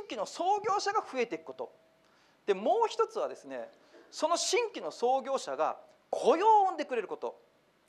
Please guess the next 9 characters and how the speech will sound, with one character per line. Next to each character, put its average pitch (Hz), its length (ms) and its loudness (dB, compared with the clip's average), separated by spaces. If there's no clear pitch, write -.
新 359 480 -4
規 220 180 -6
創 320 480 4
業 302 240 4
者 294 280 2
数、 - 160 -6
雇 254 220 4
用 285 200 6
数、 117 240 -8